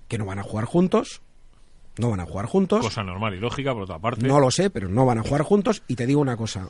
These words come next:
Speaker 1: eh, a mí me parece que podrían hacerlo, que podrían jugar juntos, ¿por qué no?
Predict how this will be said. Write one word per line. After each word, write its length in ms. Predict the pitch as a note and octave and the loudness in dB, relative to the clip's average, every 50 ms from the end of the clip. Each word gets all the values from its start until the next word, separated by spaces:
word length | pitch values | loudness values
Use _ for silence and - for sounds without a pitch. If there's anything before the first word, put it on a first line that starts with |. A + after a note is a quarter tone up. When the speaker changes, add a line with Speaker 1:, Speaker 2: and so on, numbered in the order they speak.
| - - - | -12 -12 -8
Speaker 1:
eh, 640 | A2 A2+ A2+ G#2+ G#2+ G#2 G#2 G2+ G2 G2 F#2+ F#2+ - - - - - | -4 -2 -2 -2 -2 -2 -2 -4 -4 -4 -6 -8 -10 -14 -16 -14 -8
a 120 | - A#2+ A#2+ | -4 -2 2
mí 220 | C3+ E3+ G#3 A3 | 4 4 4 2
me 160 | - C3+ B2+ | 2 -2 -2
parece 300 | - B2+ C#3 C#3+ - A#2+ | 0 0 0 0 0 -2
que 80 | G#2 G2 | -4 -4
podrían 440 | - G2+ G2+ A#2 D#3 D#3+ C3+ A#2+ A2+ | -4 -4 2 4 4 6 4 4 0
hacerlo, 400 | A2+ - F#3 - E3+ G3+ C4+ - - - | 0 0 0 0 2 0 -2 -6 -10 -14
que 80 | - - | -12 -10
podrían 380 | D#2 F2+ F#2 G#2+ A#2+ A2 F#2+ F2 | -8 -6 -4 -4 -4 -4 -4 -6
jugar 200 | - F2 F2 F2+ | -8 -10 -10 -6
juntos, 340 | - E3+ G3+ G3+ - - | -4 -4 -4 -4 -6 -10
¿por 180 | - - F2 - | -14 -12 -12 -10
qué 140 | - G2+ G2 | -8 -8 -6
no? 140 | A2+ - - | -6 -6 -8